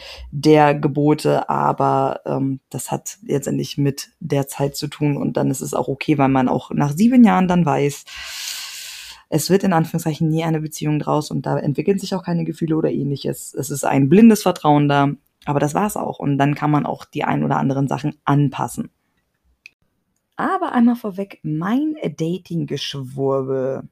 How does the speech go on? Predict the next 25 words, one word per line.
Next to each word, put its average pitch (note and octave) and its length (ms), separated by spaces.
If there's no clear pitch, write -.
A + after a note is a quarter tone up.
Ähm, A#3 640
ich G3+ 120
meine, A#3 140
es A3+ 80
sind A#3 320
zwei - 260
sehr G#3+ 180
turbulente G#3 400
Wochen - 180
gewesen. A3+ 400
Deutschland - 320
befindet F3 300
sich E3 100
wieder F3+ 80
im G#3+ 160
Hard-Lockdown. G3+ 960
Wir E3 100
haben D#3+ 100
in D#3+ 120
Bayern D3+ 240
eine D3+ 100
Ausgangssperre D3+ 500
ab D3 140
einundzwanzig D#3 720
Uhr G#3 300